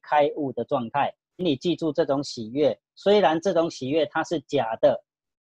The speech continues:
它不是真的哦。虽然它是假的，但是你记住这一种类开悟的状态，这个是在你修行过程中呢，每当你提升一次，它就会出现一次。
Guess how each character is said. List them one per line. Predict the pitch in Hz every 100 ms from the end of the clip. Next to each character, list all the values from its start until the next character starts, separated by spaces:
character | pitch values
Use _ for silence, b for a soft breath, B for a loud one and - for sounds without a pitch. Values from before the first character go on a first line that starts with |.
| _ _
它 | 156
不 | 151 131
是 | 151 135
真 | - 143 143
的 | 135 113
哦。 | 107 - _ _ _ _
虽 | 185
然 | 175 160
它 | 170
是 | 170
假 | - 123 113
的， | 123
但 | 165 151
是 | 160
你 | 120
记 | - 151 131
住 | 143 123 -
这 | 170
一 | 165
种 | 131 117
类 | 143 156 117
开 | - 139
悟 | 143 135
的 | 127 117
状 | 151 123 113
态， | 131 107 _ _ _ _ -
这 | 202
个 | 180
是 | 202
在 | 180 185
你 | 131 123
修 | 175 175
行 | 147 135
过 | 175 156
程 | 139 127
中 | 120 143 139
呢， | 120 120 _ -
每 | 143 139
当 | 202 202
你 | 131
提 | - 143
升 | 139 170
一 | 151
次， | 131 175 131 _ _ _
它 | 165 160
就 | 156
会 | 139
出 | - 139
现 | 139 127 113
一 |
次。 | 107 - 113